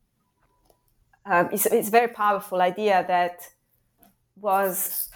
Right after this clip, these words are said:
uh, well, it was hinted at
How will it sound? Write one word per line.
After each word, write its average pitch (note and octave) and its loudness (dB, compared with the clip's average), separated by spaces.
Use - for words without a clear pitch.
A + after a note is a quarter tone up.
uh, F#3+ 0
well, G3+ 4
it A3+ -2
was A3+ 4
hinted F4 0
at G3 2